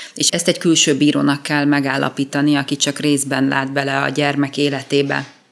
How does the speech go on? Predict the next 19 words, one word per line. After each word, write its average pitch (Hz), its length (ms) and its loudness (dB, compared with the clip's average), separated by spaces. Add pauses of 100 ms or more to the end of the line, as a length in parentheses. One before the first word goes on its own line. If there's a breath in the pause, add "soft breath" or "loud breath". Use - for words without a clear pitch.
(100)
Ami 196 180 4
a 160 100 4
közös 220 280 4
szülői 180 360 4
felügyelet 170 500 0
megállapításán 143 1080 0
túl 196 280 6
még 135 260 4
újdonság 135 720 0
volt, 131 340 -2
ha 135 120 -4
erről 139 240 0
beszélünk, 135 540 -2
hogy 135 120 -6
ez 123 80 -8
mit 139 180 4
hozott 135 340 -6
még 131 200 -2
újdonságot, 147 680 0